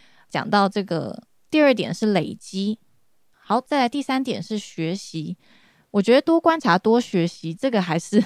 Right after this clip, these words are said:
<laughs> 太重要了。像刚刚前面两点讲的这个自信跟累积，比较是属于自己的范畴，但我们在社会上也总不能一直待在自己的圈圈里面，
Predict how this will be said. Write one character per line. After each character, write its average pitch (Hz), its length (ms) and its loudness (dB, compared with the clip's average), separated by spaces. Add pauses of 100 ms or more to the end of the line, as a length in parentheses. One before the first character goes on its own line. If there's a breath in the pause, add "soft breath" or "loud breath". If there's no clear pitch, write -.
(180)
<laughs> - 220 -20
太 - 160 2
重 196 320 4
要 160 220 2
了。 - 80 -6 (320 soft breath)
像 311 180 -2
刚 294 180 0
刚 302 60 -2
前 202 220 0
面 214 260 2
两 180 220 0
点 175 300 -2
讲 151 240 -6
的 151 180 -4
这 175 140 -2
个 170 220 -2
自 - 220 -6
信 196 220 -2
跟 185 220 0
累 - 180 -4
积， 180 340 -8 (260 loud breath)
比 180 100 -4
较 226 160 0
是 269 120 -2
属 165 320 -6
于 151 160 -8
自 254 200 -8
己 - 180 -16
的 120 100 -4
范 175 300 -4
畴， 165 340 -6 (400 soft breath)
但 220 380 2
我 185 140 0
们 180 120 0
在 311 140 0
社 294 220 0
会 269 100 0
上 247 240 -2
也 180 100 -2
总 180 220 -6
不 233 80 -2
能 190 160 0
一 220 100 -6
直 165 140 -8
待 175 140 -2
在 175 100 -2
自 180 160 -8
己 160 140 -12
的 120 80 -8
圈 170 200 -6
圈 175 220 -4
里 - 140 -12
面， 165 240 -8